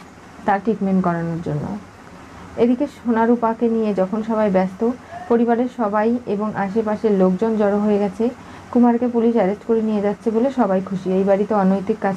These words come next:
কারবার হতো, সেটা সবাই জানতো, কিন্তু কেউ মুখ খোলার সাহস পায়নি। আজকে দীপা প্রতিবাদ করেছে বলে এগুলো হলো। বাচ্চাগুলোও দীপাকে জড়িয়ে ধরে যে, "আন্টি, thank you, আপনার জন্য আমরা মা বাবার কাছে ফিরে যেতে পারছি,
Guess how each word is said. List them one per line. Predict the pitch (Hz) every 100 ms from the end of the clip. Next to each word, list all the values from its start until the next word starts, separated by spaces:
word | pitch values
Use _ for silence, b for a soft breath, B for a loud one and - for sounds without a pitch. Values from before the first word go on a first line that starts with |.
| 190
কারবার | 190 196
হতো, | 196 190 185 202
সেটা | 226 233
সবাই | 240 233 208
জানতো, | 180 170 160 180 - B B -
কিন্তু | 254 262
কেউ | 262
মুখ | 254 247 240
খোলার | 240 233
সাহস | 233 202 -
পায়নি। | 202 196 196
আজকে | 196 -
দীপা | 208 208 214
প্রতিবাদ | 196 190 208 220 -
করেছে | 208 214
বলে | 226 254 233
এগুলো | 185 180
হলো। | 185 170 - - - - - - - - - - -
বাচ্চাগুলোও | 202 202 220 226 254
দীপাকে | 220 190 190 185
জড়িয়ে | 180 175 175
ধরে | 180 180 - B B B B
যে, | 226
"আন্টি, | 214 208 262
thank | 254 214 196 185
you, | 180
আপনার | 180 214 226
জন্য | 240 240
আমরা | 233 226
মা | 214 202
বাবার | 202 208 214
কাছে | 220 254
ফিরে | 240 208
যেতে | 185 180
পারছি, | 180 170 - 202